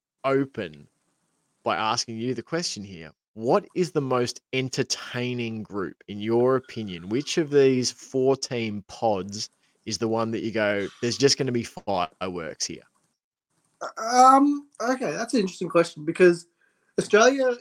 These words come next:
Speaker 2: Canada, Nigeria, Republic of Ireland, on paper, the toughest group or the most unpredictable one. Um, any one of
Speaker 1: Yeah.
Speaker 2: three teams can finish top in that group, but I, I think it'll be Australia one, one or two. I think we'll get through. Entertaining group. Um, looking at them,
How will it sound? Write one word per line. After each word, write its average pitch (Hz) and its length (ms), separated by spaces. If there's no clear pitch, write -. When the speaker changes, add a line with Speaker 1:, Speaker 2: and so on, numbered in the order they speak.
Speaker 2:
Canada, 175 460
Nigeria, 156 380
Republic 151 320
of 143 80
Ireland, 143 240
on 160 140
paper, 147 280
the 143 100
toughest - 440
group 233 220
or 160 80
the 147 40
most 147 220
unpredictable 139 640
one. 214 240
Um, 156 320
any 202 240
one 185 160
of 165 80
Speaker 1:
Yeah. - 120
Speaker 2:
three 147 140
teams 135 280
can 139 100
finish 139 320
top 131 300
in 147 100
that 139 160
group, 143 240
but - 280
I, 180 80
I - 20
think - 380
it'll 156 140
be 156 120
Australia 143 360
one, 135 400
one 143 140
or 135 80
two. 135 320
I - 60
think 143 160
we'll 143 120
get 143 220
through. 135 280
Entertaining 208 600
group. 147 260
Um, 165 520
looking 233 400
at 123 180
them, 202 240